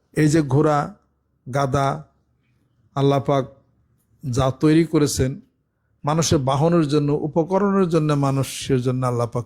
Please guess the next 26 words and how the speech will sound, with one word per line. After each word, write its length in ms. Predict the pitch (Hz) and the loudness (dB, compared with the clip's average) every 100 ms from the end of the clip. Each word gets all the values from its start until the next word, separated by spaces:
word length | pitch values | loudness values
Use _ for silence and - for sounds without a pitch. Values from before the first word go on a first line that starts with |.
| _ | _
তৈরি 200 | 127 120 | -4 -4
করেছেন। 400 | 113 110 - 113 - _ _ _ - - - - _ 165 | -6 -8 -10 -14 -20 _ _ _ -20 -20 -20 -20 _ -4
এত 180 | 156 | 0
সমস্ত 480 | 190 185 190 - - | 2 2 0 0 0
নিয়ামত, 440 | 170 170 165 165 147 | 0 2 2 0 -2
ডাইনে 300 | 147 151 156 | -2 -2 0
বামে 240 | 151 151 | 0 0
যা 180 | 135 143 | -2 -4
কিছু 360 | - 156 - | -4 -8 -2
আছে, 360 | 135 131 - 190 - _ _ _ _ _ _ _ | -2 -2 -2 -4 -6 _ _ _ _ _ _ _
এই 100 | 151 | 0
নিয়ামত 380 | 156 175 170 180 | 2 2 2 0
ভোগ 340 | 147 135 170 - | 0 -2 -2 -2
করেন, 440 | 151 147 120 107 - _ _ _ _ _ _ _ - - | 0 0 -2 -6 -20 _ _ _ _ _ _ _ -20 -4
নিয়ামতের 440 | 143 170 165 - 156 | 0 2 0 -2 -6
শুকরিয়া 380 | - 175 208 | -6 -4 0
আদায় 180 | 170 165 | 2 0
করবেন 360 | - 143 131 139 | 0 -2 -2 -4
না? 200 | 143 190 _ _ _ _ _ _ - - - - - - - | -4 -8 _ _ _ _ _ _ -20 -20 -20 -20 -20 -12 -2
নিয়ামত 360 | 151 170 180 160 | 2 2 2 0
ভোগ 300 | 135 180 - | 0 0 0
করেন, 360 | 170 156 185 - _ _ _ _ _ _ _ _ _ | 2 2 0 -6 _ _ _ _ _ _ _ _ _
শুকরিয়া 440 | - 190 - 185 | -6 -4 0 0
আদায় 200 | 170 175 | 2 2
অর্থাৎ 380 | 165 156 - 208 - _ _ - | 2 0 -2 -2 -6 _ _ -6
আলহামদুলিল্লাহ। 760 | 147 120 143 131 117 110 92 | -2 -2 -2 -2 -6 -6 -10